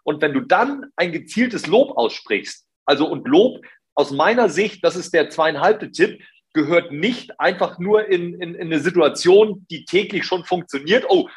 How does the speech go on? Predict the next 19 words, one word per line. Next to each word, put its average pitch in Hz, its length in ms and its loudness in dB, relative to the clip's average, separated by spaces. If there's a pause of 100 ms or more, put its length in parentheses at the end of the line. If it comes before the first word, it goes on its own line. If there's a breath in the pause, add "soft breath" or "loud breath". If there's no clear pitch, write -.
(120 loud breath)
hast - 200 -6
ja 165 120 2
wieder 170 180 2
gut 180 140 -8
aufgeräumt", 170 640 0
sondern 214 380 0 (320 soft breath)
Lob 190 500 0 (100)
darf 175 200 0
immer 214 260 -2
auf 170 160 -4
Wachstum 165 400 -6
abzielen. 92 580 -10
Das 123 160 -2
heißt, 202 380 2 (200 soft breath)
es 131 120 -4
gab 165 180 2
ein 139 140 -2
Kritikgespräch, 240 1000 -2 (520 soft breath)
ähm, 170 280 0